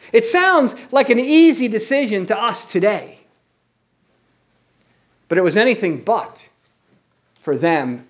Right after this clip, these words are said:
at that time. The church was under pressure, just as the church today is under pressure, just as you are under pressure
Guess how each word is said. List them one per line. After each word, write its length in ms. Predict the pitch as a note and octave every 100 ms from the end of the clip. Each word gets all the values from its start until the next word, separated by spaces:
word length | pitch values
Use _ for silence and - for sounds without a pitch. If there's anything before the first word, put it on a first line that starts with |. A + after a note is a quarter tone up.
| -
at 140 | B2+
that 240 | C#3+ B2 -
time. 460 | - D#3+ B2+ - _ _ _ _ _ _ _ _ _ _ _ _ _ -
The 100 | F#3+
church 400 | F#3 C4 B3+ - - -
was 180 | G#3
under 340 | A3 A#3 A3+ G#3+
pressure, 800 | - - C4+ - B3 G3+ D#3 - -
just 260 | - C#4+ C#4
as 160 | C#4 C4+
the 80 |
church 320 | C4 C#4+ C#4 -
today 580 | C#4 A3 C4+ D4+ D#4+
is 140 | D4 B3+
under 360 | C4 C#4+ C#4+
pressure, 500 | C#4+ - D4+ D4+ C4
just 260 | G#3+ F4 -
as 180 | D#4+ G3+
you 560 | B3 F4+ G4+ F4+ A3+ - -
are 180 | C4 C4+
under 320 | D#4 F4 D#4+
pressure 640 | - E4 F4 - D#4 G#3